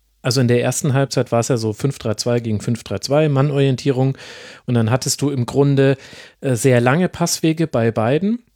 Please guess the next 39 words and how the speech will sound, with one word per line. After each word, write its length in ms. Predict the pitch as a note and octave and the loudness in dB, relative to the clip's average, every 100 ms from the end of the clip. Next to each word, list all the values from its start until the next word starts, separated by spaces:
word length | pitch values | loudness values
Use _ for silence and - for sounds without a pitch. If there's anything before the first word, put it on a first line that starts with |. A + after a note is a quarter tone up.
| _ | _
weil 560 | C#3 A#2 A2+ A#2 B2 B2+ | -4 0 2 2 0 -6
jeweils 460 | C3 A#2+ C3 C3 - | -2 0 2 0 0
die 140 | C3 | -4
Außenspieler 680 | A#2 C3 E3+ - D3+ C#3 C3 | 0 -2 -2 -4 -2 2 2
sich 200 | B2 B2 | 2 0
in 60 | B2 | -2
die 80 | A2 | 0
letzte 320 | A#2+ - A#2+ | -2 -2 -4
Kette 280 | - C3+ D#3 | -4 -2 0
vorgeschoben 500 | D#3+ D3 - D#3+ D#3 | 0 0 -2 0 0
haben. 180 | D#3 | 0
Also 240 | C3+ A2 B2+ | -2 -4 -4
Sosa 360 | - C3 D3 | -2 -2 0
und 100 | A#2+ | 0
Koulibaly 500 | - D3 C#3 C#3 C3+ | 0 -2 0 0 0
standen 300 | C3 B2+ - | -2 -4 -6
zum 140 | - A#2 | -6 -2
Beispiel 340 | A#2 - A2+ | -2 -2 -4
halt 160 | A#2+ A#2+ | -2 0
dann 180 | A#2 A#2 - - - | -2 -2 -12 -16 0
in 200 | D3 D#3+ | 2 4
der 140 | D#3 | 2
Fünferkette 640 | - D#3+ D#3+ C#3+ D3 D3+ C3+ | 4 2 2 2 0 0 -2
von 200 | C3+ B2 | -2 0
Schalke 260 | C3 B2 | 0 0
null 160 | B2 A#2 | -2 -2
vier. 300 | - D#3 F#3 | 0 0 0
Das 280 | D#3+ D3+ C#3 | 0 0 2
heißt, 220 | B2 - | 0 0
der 140 | A#2 | 2
Weg, 280 | C3 D#3 D#3+ | 2 0 -2
der 120 | A#2 | -4
Passweg 480 | - C#3+ - B2+ - | -2 -2 0 -4 -4
zu 100 | A#2 | -4
denen 260 | B2 B2 G#2+ | -2 0 0
war 140 | G2+ | -2
sehr 300 | - A#2+ B2+ | -2 0 0
lang. 280 | F#2 A2+ E3 - - - - - - | -2 -6 -8 -18 -20 -20 -20 -20 -4
Aber 380 | C3 C3 B2+ | 2 4 2